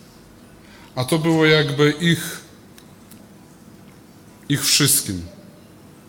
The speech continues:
To uczniowie szukali,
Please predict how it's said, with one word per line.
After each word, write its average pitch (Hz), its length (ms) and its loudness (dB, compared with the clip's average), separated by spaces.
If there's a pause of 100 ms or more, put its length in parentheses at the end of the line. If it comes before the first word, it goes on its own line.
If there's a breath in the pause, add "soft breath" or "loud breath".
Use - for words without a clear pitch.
To 131 280 0 (1700 loud breath)
uczniowie 175 600 2 (140)
szukali, 147 760 0